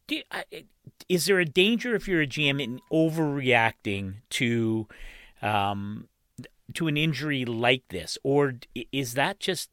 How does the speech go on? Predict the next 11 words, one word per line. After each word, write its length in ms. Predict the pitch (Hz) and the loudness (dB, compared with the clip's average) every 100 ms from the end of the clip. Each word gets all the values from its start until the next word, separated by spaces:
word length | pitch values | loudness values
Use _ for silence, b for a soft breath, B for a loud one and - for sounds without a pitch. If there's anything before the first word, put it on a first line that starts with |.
| - | -4
that 200 | 139 - | -4 -2
comes 200 | 190 147 | -4 -2
with 120 | 143 | -6
the 40 | |
territory, 480 | 113 - 135 - 92 | -2 -2 0 -2 -4
that 180 | 95 107 | -4 -4
if 200 | 110 117 | -4 -2
you're 300 | 147 160 175 | 0 2 0
Kyle 320 | 151 165 160 156 | -2 0 0 2
Dubas, 500 | 151 123 104 - - b b b b - | 2 2 0 -4 -8 b b b b -14
y-, 160 | - | -14